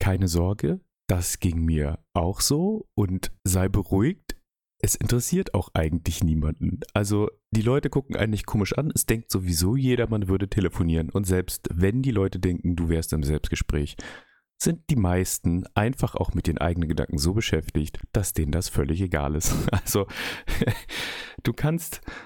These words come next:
da ganz beruhigt durchgehen, auch wenn man sich am Anfang ein bisschen komisch fühlt.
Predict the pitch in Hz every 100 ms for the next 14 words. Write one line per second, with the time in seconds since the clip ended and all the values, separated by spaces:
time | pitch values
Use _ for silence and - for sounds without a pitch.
0 | - 127 113 113 - 104 101 - 95 -
1 | 90 - 82 82 80 76 82 78 - 78
2 | 69 78 - 78 69 69 - 64 60 -